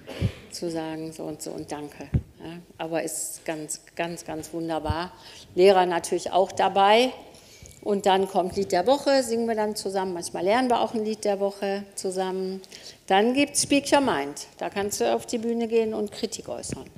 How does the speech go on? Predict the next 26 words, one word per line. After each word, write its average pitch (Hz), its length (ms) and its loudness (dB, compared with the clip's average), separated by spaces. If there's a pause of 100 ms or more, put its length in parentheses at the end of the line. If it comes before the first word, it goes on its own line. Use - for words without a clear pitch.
(220)
oder 156 200 -8
einen 147 120 -14
Vorschlag 160 480 -2
machen. - 260 -18 (1000)
Und 196 220 -6
dann 220 140 0
gibt's 247 260 -2
immer 233 260 -2
noch 226 280 -2
die 208 100 -4
Geburtstagskinder, 254 960 4 (240)
die 185 100 0
werden 185 120 2
dann 170 120 -2
auch 202 220 0
besungen 226 480 2
und 190 180 -2
so 180 100 -2
weiter 170 240 -2
und 156 120 -8
so - 60 -16
fort. - 220 0
Ist 202 220 2
eine 202 80 0
wunderbare 196 600 2
Gemeinschaftserfahrung, 180 1500 -2